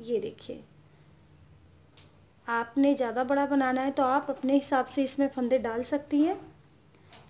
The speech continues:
तो मैं आपको ये शुरू से ही बताऊंगी किस तरह से हमने बनाना है। तो please हमारे channel को subscribe करें, like करें, share करें और comment करके ज़रूर बताएं हमारा doormat आपको कैसा लगा।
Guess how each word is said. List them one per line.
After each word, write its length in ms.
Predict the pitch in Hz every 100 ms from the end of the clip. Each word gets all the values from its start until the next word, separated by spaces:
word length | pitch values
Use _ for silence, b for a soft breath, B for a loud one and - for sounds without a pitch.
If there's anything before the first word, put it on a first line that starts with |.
| -
तो 80 | 247
मैं 120 | 254
आपको 300 | 240 - 262
ये 120 | 254
शुरू 280 | - 226 247
से 160 | 285
ही 120 | 277 285
बताऊंगी 460 | 285 277 277 302
किस 240 | 302 285 -
तरह 200 | 269 269
से 140 | 294
हमने 220 | 269 269
बनाना 340 | 269 247 247 254
है। 160 | 320 339 - b b b -
तो 80 | 254
please 380 | 233 254 302 311
हमारे 260 | 285 254 262
channel 280 | 269 254 240
को 140 | 262
subscribe 600 | 247 226 - - 240 247 -
करें, 260 | 285 349 330
like 400 | 240 233 247 277 -
करें, 140 | 311
share 300 | 311 254 247
करें 240 | 254 294 339
और 180 | 311 -
comment 320 | 226 233 262
करके 300 | 277 277 294
ज़रूर 300 | 262 240 254
बताएं 380 | 262 277 285 370 - b b b b -
हमारा 380 | - 233 226 254
doormat 440 | 254 254 262 262
आपको 260 | 262 - 294
कैसा 300 | 262 247 269
लगा। 280 | 254 262